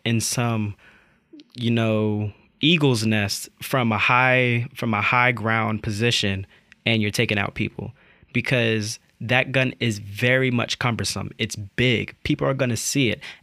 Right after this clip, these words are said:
After you shoot the first person, everyone's gonna see you. They're gonna hear you. Actually, that's a good point, saying everyone's gonna see you, everyone's gonna hear you.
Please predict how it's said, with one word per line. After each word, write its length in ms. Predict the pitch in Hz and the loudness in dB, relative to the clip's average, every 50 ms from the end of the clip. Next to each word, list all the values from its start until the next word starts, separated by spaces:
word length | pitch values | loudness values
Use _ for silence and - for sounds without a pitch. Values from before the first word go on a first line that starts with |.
| - | -2
After 240 | - 113 143 - - | 0 0 0 0 0
you 120 | 143 135 | 0 2
shoot 260 | 127 - - 147 139 - | 2 2 2 0 0 -2
the 100 | 113 104 | -4 -6
first 360 | - - 120 131 135 - - | -2 0 0 0 0 0 -2
person, 420 | - 131 127 127 - - 131 113 - - _ _ - | -2 -2 0 0 0 -2 -2 -4 -4 -8 _ _ 2
everyone's 520 | 131 135 139 131 120 117 117 117 113 107 | 2 2 4 2 2 2 0 0 0 0
gonna 220 | 110 117 107 101 | -2 -2 -2 -2
see 180 | 98 - - 135 | -2 -2 0 0
you. 240 | 127 113 107 104 104 | 2 2 0 0 -2
They're 160 | 107 107 110 | -2 -4 -2
gonna 180 | - 101 98 98 | -2 -2 -4 -4
hear 260 | - - 123 120 110 | -4 -2 -2 0 0
you. 260 | 101 - - - 113 - _ _ _ _ _ _ _ _ _ _ _ _ _ _ _ _ _ _ _ _ _ _ _ - | 0 -2 -6 -10 -12 -14 _ _ _ _ _ _ _ _ _ _ _ _ _ _ _ _ _ _ _ _ _ _ _ 0
Actually, 400 | 165 185 214 214 - - - - | 2 2 2 2 0 -2 -2 -2
that's 260 | - - - - - | -2 -2 -2 0 0
a 20 | 165 | -2
good 260 | 143 123 156 160 156 | 0 2 0 0 0
point, 340 | - - 180 143 107 - - _ _ - | 0 -2 0 0 0 -2 -4 _ _ -8
saying 580 | - - - 160 147 147 147 139 131 127 123 - _ _ _ _ - | -4 -2 0 2 2 4 4 2 2 0 -2 -4 _ _ _ _ 2
everyone's 360 | - 131 151 151 147 143 131 | 2 4 4 4 2 2 2
gonna 180 | 131 127 120 113 | 2 2 2 2
see 180 | - - 143 | 2 2 4
you, 80 | 139 127 | 4 4
everyone's 460 | 107 123 123 135 135 127 123 120 113 | 4 2 2 2 2 2 2 2 0
gonna 180 | 107 117 107 104 | 0 0 0 -2
hear 360 | 101 - - 151 165 151 131 | -2 -2 0 0 2 2 2
you. 280 | 107 95 98 95 98 | 0 0 -2 -4 -6